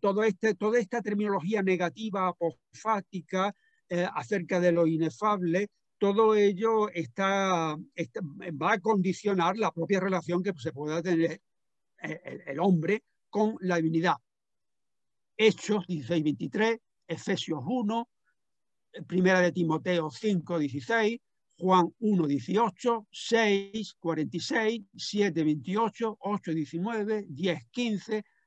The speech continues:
ca-, primera carta de Juan, eh, cuatro doce. Tú, ahí podemos también encontrar, eh, rastros de un discurso meontológico, un discurso de teología apofática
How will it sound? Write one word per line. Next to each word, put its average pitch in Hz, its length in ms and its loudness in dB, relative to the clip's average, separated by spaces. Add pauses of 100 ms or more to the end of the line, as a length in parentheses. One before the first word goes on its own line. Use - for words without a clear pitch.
(120)
ca-, 196 180 -2
primera 180 360 0
carta 175 320 -2
de 170 100 0
Juan, 165 440 -4 (240)
eh, 165 280 -2
cuatro 170 380 -4
doce. 220 380 0 (260)
Tú, - 140 -6
ahí 208 280 2 (220)
podemos 226 340 4
también 208 280 2
encontrar, 190 680 2 (360)
eh, 180 420 6
rastros 214 800 0
de 196 520 2 (140)
un 233 220 -2
discurso 208 800 -4 (380)
meontológico, 185 1200 6
un 208 140 -2
discurso 190 640 -2 (200)
de 175 120 0
teología 175 440 0
apofática 170 800 -2